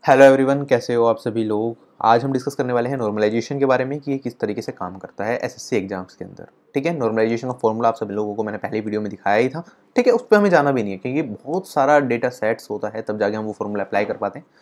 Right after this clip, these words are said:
तब जाके हमारे पास कुछ निकलता है। लेकिन अभी सीपीओ का पेपर हुआ, उसके आंसर की जाए, उसका नॉर्मलाइज स्कोर भी आपको देखने को मिला, रॉ स्कोर भी देखने को मिला,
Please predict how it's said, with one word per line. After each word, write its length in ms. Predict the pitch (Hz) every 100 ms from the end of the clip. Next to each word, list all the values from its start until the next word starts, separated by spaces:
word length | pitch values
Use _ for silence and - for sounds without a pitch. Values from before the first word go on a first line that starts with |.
| _
तब 120 | 151 147
जाके 180 | 143
हमारे 160 | 143 131
पास 100 | 131
कुछ 200 | 139 -
निकलता 280 | 120 113 -
है। 60 | _ -
लेकिन 380 | 120 139 143 98 -
अभी 180 | 110 120
सीपीओ 280 | 139 131 139
का 60 |
पेपर 240 | 120 139 135
हुआ, 140 | 139
उसके 300 | - - 139
आंसर 240 | 123 131 131
की 160 | 131
जाए, 180 | 131 135 - _ 120
उसका 300 | - 135 135
नॉर्मलाइज 500 | 117 117 120 123 110
स्कोर 220 | 127 123
भी 80 | 135
आपको 200 | - 123
देखने 240 | 117 120
को 80 | 123
मिला, 140 | 120
रॉ 160 | 113 117
स्कोर 220 | - 127
भी 80 | 127
देखने 200 | 117 123
को 80 | 117
मिला, 160 | 127